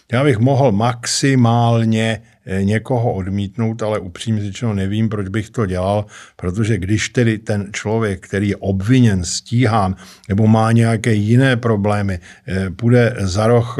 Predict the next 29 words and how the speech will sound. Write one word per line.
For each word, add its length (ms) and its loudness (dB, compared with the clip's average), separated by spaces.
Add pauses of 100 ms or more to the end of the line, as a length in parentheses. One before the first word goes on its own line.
(100)
k 60 -16
pekaři, 440 -2
tak 160 -6
ten 160 -4
taky 260 -6
nebude 260 0
říkat: 160 -4
"Helejte, 300 -2
já 80 0
vám 160 -2
housky 340 -6
neprodám, 480 -4
protože 240 -10
vy 60 -10
jste 160 -10
nějaký 280 -8
divnej, 400 -6 (300)
vy 60 -4
máte 280 -4
na 80 -6
krku 280 -6
trestní 400 -4
stíhání 520 -2
a 100 -8
já 200 -4
jsem 220 -6
tady 220 -6
od 140 -12
toho, 340 -4